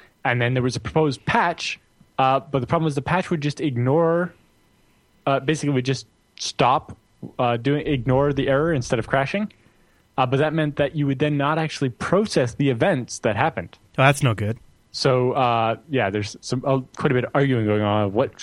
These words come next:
Speaker 1: is the correct way to patch this.
Speaker 2: So this isn't necessarily an Upstart specific thing. It's more of an I O Notify specific thing. So
Speaker 1: Well,
Speaker 2: it could
Speaker 1: no,
Speaker 2: be.
Speaker 1: it's a bug in Upstart where it doesn't deal with the fact that notify, uh, iNotify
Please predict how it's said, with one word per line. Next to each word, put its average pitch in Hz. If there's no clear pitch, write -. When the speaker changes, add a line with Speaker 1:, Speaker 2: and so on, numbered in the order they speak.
Speaker 1:
is 120
the 120
correct 123
way 113
to 98
patch -
this. -
Speaker 2:
So -
this 254
isn't 247
necessarily 160
an 123
Upstart 151
specific 120
thing. 104
It's 135
more 156
of 127
an 131
I 123
O 113
Notify 117
specific 101
thing. 57
So 160
Speaker 1:
Well, 196
Speaker 2:
it -
could 214
Speaker 1:
no, 185
Speaker 2:
be. 151
Speaker 1:
it's -
a 160
bug 190
in 185
Upstart 147
where 131
it 127
doesn't 156
deal 147
with 139
the 127
fact 123
that 123
notify, 131
uh, 127
iNotify 120